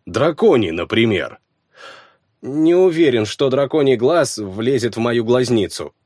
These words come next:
показал я на пустующее место. «А, так ты хочешь восстановить собственное зрение?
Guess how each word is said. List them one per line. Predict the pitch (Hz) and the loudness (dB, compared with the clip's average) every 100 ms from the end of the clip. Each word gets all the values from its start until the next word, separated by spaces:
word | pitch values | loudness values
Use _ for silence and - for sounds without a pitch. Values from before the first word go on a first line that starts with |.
| _ _ _ _ _ | _ _ _ _ _
показал | 101 113 101 101 90 | -4 -2 -2 0 -2
я | 80 107 151 | -2 -2 0
на | 147 | -2
пустующее | 151 135 - 92 80 - 98 101 | -4 -8 -2 -2 -2 -4 -2 0
место. | 104 78 - - - _ _ _ _ _ _ _ - | -2 -4 -8 -12 -20 _ _ _ _ _ _ _ -8
«А, | 90 113 123 127 123 110 95 78 - | -2 0 2 2 2 0 0 -4 -2
так | 92 | -4
ты | - 120 107 | 0 0 0
хочешь | 120 139 131 113 | 0 2 2 0
восстановить | 123 120 - 139 139 135 170 151 | 0 -2 -2 0 2 2 2 0
собственное | - 151 160 - 143 143 143 127 | -2 -2 -2 -4 0 2 2 0
зрение? | 104 117 180 208 123 78 64 | 0 2 4 4 2 -2 -8